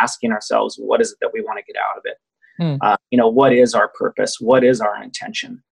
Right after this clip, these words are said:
Speaker 1: You know, when you do those things, when you start looking within,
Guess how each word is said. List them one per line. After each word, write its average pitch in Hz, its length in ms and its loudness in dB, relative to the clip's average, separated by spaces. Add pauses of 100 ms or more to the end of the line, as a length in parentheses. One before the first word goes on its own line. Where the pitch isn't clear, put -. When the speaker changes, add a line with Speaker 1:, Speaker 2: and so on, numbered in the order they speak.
(240)
Speaker 1:
You 123 120 0
know, 110 120 0
when 123 200 6
you 117 120 0
do 180 240 8
those 117 320 2
things, 110 340 -4
when 113 120 0
you 113 120 0
start 135 440 2 (280)
looking 131 340 4
within, 135 420 2